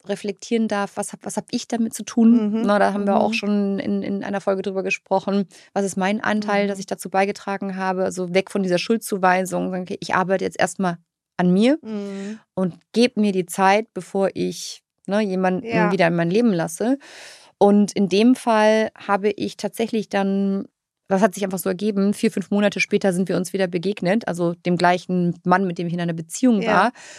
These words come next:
Speaker 1: und habe dem Ganzen noch eine Chance gegeben. Also anscheinend haben die vier, fünf Monate es noch nicht geheilt, weil ich bin noch mal,
Speaker 2: Ja, ja, ja.
Speaker 1: noch mal quasi reingegangen damit.
Speaker 2: Und hat, hat, äh, ähm, weißt du, warum er Schluss gemacht hat beim ersten Mal?
Speaker 1: Ja, die Gefühle haben nicht gereicht.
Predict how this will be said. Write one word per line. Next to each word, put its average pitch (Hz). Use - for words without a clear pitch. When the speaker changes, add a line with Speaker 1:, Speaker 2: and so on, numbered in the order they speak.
Speaker 1:
und 190
habe 190
dem 196
Ganzen 190
noch 180
eine 180
Chance 185
gegeben. 156
Also 165
anscheinend 180
haben 190
die 180
vier, 208
fünf 180
Monate 196
es 160
noch 175
nicht 185
geheilt, 175
weil 180
ich 175
bin 190
noch 185
mal, 170
Speaker 2:
Ja, 226
ja, 233
ja. 226
Speaker 1:
noch 185
mal 175
quasi 170
reingegangen 156
damit. -
Speaker 2:
Und -
hat, -
hat, 233
äh, 214
ähm, 196
weißt 196
du, 214
warum 196
er 302
Schluss 330
gemacht 320
hat 320
beim 302
ersten 311
Mal? 339
Speaker 1:
Ja, 277
die 269
Gefühle -
haben 247
nicht 202
gereicht. 180